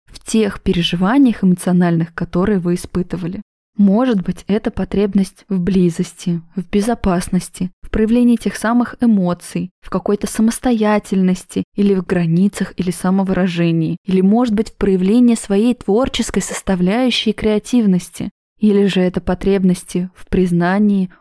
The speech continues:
уважении и любви. На каждую из них вы имеете право. Здорово бы в максимально деликатной форме об этом говорить. И,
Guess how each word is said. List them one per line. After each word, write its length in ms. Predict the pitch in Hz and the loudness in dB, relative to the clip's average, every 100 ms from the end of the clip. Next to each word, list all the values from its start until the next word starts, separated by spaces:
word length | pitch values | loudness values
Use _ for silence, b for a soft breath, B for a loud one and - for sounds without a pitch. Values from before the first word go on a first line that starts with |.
| b | b
уважении 800 | 208 190 180 165 180 202 185 180 | -2 0 0 2 2 2 2 0
и 180 | - 175 | -2 -2
любви. 520 | 175 165 185 180 180 _ _ | -2 -2 0 0 0 _ _
На 100 | 175 | -4
каждую 420 | 165 180 180 170 165 | -2 -2 -2 0 -2
из 120 | 165 | 2
них 400 | 175 233 262 - | 2 2 0 -2
вы 160 | 165 | -2
имеете 400 | 156 165 180 - | 0 0 0 -4
право. 480 | - 196 165 160 160 - _ - | -4 -2 -2 -2 -6 -10 _ -12
Здорово 500 | 175 190 196 190 185 | -4 0 0 0 0
бы 160 | 170 | 0
в 80 | 165 | 0
максимально 800 | 165 165 - - 175 185 185 175 | 0 -2 -4 -2 0 2 2 0
деликатной 640 | 165 175 170 180 170 - | 0 -2 -2 -4 -4 -4
форме 540 | 165 - 180 254 233 190 _ | -6 -2 0 2 2 0 _
об 220 | 202 180 | -2 0
этом 440 | 160 165 196 196 202 _ | 0 0 0 -2 -4 _
говорить. 640 | 180 165 170 170 160 - - _ - | -2 0 2 2 0 -8 -20 _ -2
И, 320 | 202 190 | 2 2